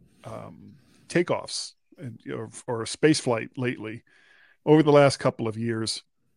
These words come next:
uh, with one, with one particular company going farther and faster than, than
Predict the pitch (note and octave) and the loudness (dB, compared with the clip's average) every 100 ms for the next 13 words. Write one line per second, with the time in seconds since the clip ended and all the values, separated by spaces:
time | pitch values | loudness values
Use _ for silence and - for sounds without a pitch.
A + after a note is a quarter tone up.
0 | _ - B2+ A#2+ C3+ A#2 F#3 C#4+ C#4 A#3+ | _ -2 0 2 0 2 6 6 6 0
1 | D3 - C#3 E3 A3+ A3 - - - G#3+ | -2 0 0 2 0 0 -4 -8 -12 -12
2 | _ A3 G#3 G3+ G3 F#3+ - - F3+ - | _ -2 0 2 2 0 -4 -4 -4 -2
3 | E3 E3 D#3+ C#3+ _ _ _ _ _ _ | -2 0 -2 -4 _ _ _ _ _ _
4 | - A#2 B2+ D#3 A#2 A2+ - D#3 E3 D#3+ | -18 -16 -16 -18 -18 -18 6 8 8 4
5 | D3 - C#3+ D3 C#3+ C3+ B2 - B2+ B2+ | 0 4 6 6 4 2 0 -2 0 0
6 | - B2 A#2+ A2+ A2 A2 A#2+ A#2+ A#2 | -2 -6 -6 -8 -10 -8 -8 -6 -8